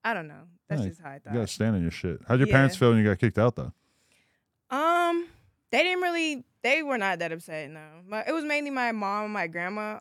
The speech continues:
Speaker 1: Um, they, they already knew I was over school, and they knew since I was eighteen, I guess you have to, like, enroll yourself into school.
Speaker 2: Uh-huh.
Speaker 1: I wasn't doing that.
Speaker 2: Right.
Speaker 1: I was not re-enrolling into school,
Speaker 2: And you
Speaker 1: so
Speaker 2: already knew the modeling thing was gonna happen at this point?
Speaker 1: Yeah.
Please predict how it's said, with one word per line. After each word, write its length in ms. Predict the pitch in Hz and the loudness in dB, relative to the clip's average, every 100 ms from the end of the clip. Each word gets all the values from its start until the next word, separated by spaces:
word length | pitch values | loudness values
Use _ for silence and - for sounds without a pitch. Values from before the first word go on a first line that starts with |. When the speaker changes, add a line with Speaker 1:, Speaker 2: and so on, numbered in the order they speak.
| - | -12
Speaker 1:
Um, 560 | 196 190 180 170 165 170 _ _ _ _ _ _ _ _ - | -8 -6 -8 -10 -14 -20 _ _ _ _ _ _ _ _ -16
they, 320 | 170 196 196 175 _ _ _ 190 | -8 -6 -6 -10 _ _ _ -10
they 220 | 220 262 | -2 0
already 220 | 240 190 | 0 -2
knew 80 | 196 | -2
I 120 | 180 | -2
was 100 | 175 | -2
over 200 | 175 165 | -6 -8
school, 440 | - 165 165 175 - | -12 -10 -10 -10 -10
and 160 | 185 | -8
they 160 | 190 190 | -6 -6
knew 160 | 190 190 | -8 -10
since 220 | 202 190 | -12 -6
I 100 | 196 | -6
was 100 | 180 | -4
eighteen, 460 | 185 180 185 190 196 | -6 -8 -14 -10 -10
I 120 | 175 | -8
guess 220 | 185 180 | -8 -8
you 80 | 196 | -10
have 140 | 180 | -10
to, 100 | - | -10
like, 200 | 180 170 - | -10 -10 -10
enroll 340 | 180 175 175 | -12 -6 -6
yourself 600 | 175 165 - 165 170 196 _ - | -6 -10 -12 -8 -8 -8 _ -14
into 320 | 202 - 208 | -12 -12 -14
school. 500 | - 226 226 226 240 - | -10 -6 -6 -6 -10 -6
Speaker 2:
Uh-huh. 280 | 101 92 80 - _ _ - | -2 -2 -2 -8 _ _ -4
Speaker 1:
I 100 | 208 | -2
wasn't 300 | 190 180 165 | -2 -6 -10
doing 240 | 160 156 | -12 -12
that. 260 | 143 135 _ _ - | -16 -20 _ _ -6
Speaker 2:
Right. 240 | 101 - 175 | -2 -2 -2
Speaker 1:
I 80 | |
was 160 | 185 185 | -6 -6
not 260 | 180 170 156 | -6 -6 -8
re-enrolling 540 | 156 156 151 147 151 | -10 -12 -12 -12 -16
into 240 | 151 165 | -20 -20
school, 420 | - 156 156 160 165 _ | -20 -20 -20 -20 -20 _
Speaker 2:
And 140 | 123 120 | 4 8
you 60 | |
Speaker 1:
so 40 | 127 | 8
Speaker 2:
already 220 | 131 117 | 8 8
knew 140 | 113 | 6
the 100 | 107 | 6
modeling 400 | 101 95 98 101 | 4 4 4 4
thing 160 | 95 107 | 2 2
was 140 | 98 | 2
gonna 160 | 101 90 | 2 0
happen 280 | 90 90 110 | 0 0 0
at 120 | 104 | 0
this 140 | 117 | -2
point? 180 | - - | 2 4
Speaker 1:
Yeah. 240 | 185 165 | 4 0